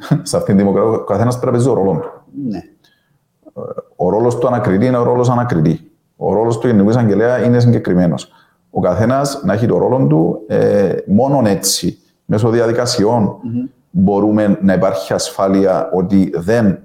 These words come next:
Speaker 1: υπάρχουν, ε, δεν λειτουργούμε εκτός των θεσμίων και αφήνουμε υπόνοιες ότι ζητήματα ε, λύνονται με άλλον τρόπο.
Speaker 2: Μμμ, μμμ. Πολύ σωστό. Άρα, έχουμε το δημόσιο συμφέρον.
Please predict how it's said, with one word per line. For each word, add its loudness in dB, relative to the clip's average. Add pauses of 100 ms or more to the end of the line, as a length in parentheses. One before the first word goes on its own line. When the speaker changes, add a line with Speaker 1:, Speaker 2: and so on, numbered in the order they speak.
(100)
Speaker 1:
υπάρχουν, -2 (560)
ε, 0 (240)
δεν 2
λειτουργούμε 2
εκτός -4
των -2
θεσμίων 0 (100)
και -4
αφήνουμε 0 (180)
υπόνοιες 0
ότι 2
ζητήματα 0 (560)
ε, 0
λύνονται 2
με 0
άλλον 0
τρόπο. -4
Speaker 2:
Μμμ, -4 (200)
μμμ. -6 (1040)
Πολύ 0
σωστό. -6
Άρα, 0
έχουμε 0
το 2
δημόσιο 0
συμφέρον. -2